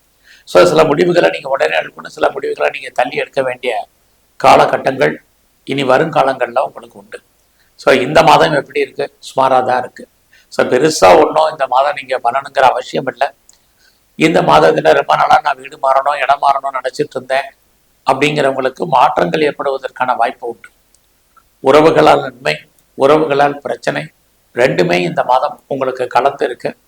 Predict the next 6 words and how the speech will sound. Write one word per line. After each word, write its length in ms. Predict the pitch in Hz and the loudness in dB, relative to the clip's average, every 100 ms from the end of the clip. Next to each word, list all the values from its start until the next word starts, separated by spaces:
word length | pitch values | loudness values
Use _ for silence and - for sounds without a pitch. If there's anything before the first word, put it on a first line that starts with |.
| _ _ _ _ _ _ 156 | _ _ _ _ _ _ -2
இந்த 140 | 165 160 | 2 4
மாதத்துல 380 | 147 170 160 160 151 | 6 6 4 2 2
எதிர்பாராத 520 | 135 160 156 151 151 147 | 0 2 4 4 2 -2
பயணம் 360 | 131 135 151 139 | -2 -4 -10 -12
இருக்கு. 220 | 123 _ 139 - _ _ _ _ | -14 _ -12 -12 _ _ _ _
அந்த 140 | 143 | -2